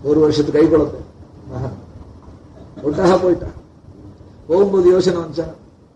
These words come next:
படுக்கிறது ஒரு தலைவாணி ஒண்ணு. தான் பையனுக்கு தைச்சிருந்த தலைவாணி ஒரு முளத்துல எடுத்து கட்டுப்படுத்தி தண்ணி மண்ணி மெத்தி குடிக்கிறது ஒரு கொட்டரா வேணும் வேண்டிய அவன்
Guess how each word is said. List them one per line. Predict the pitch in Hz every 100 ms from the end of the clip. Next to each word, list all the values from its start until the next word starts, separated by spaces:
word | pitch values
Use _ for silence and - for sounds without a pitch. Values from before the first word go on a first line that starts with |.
| - _ _ - - -
படுக்கிறது | 160 175 175
ஒரு | 170 -
தலைவாணி | 156 170 160
ஒண்ணு. | 147 - - - - - - - - _ - - -
தான் | 147 147 -
பையனுக்கு | 151 190 196 175
தைச்சிருந்த | 160 160 160 143
தலைவாணி | 151 160 156
ஒரு | 147
முளத்துல | 147 151 151
எடுத்து | 147
கட்டுப்படுத்தி | 139 139 127 - - - _ _ _ - _ _ - _ - - -
தண்ணி | 151 185 190
மண்ணி | 185 196
மெத்தி | 175 170 180
குடிக்கிறது | 170 165 156
ஒரு | 165
கொட்டரா | 156 156 175 165
வேணும் | 160 156
வேண்டிய | 151
அவன் | 131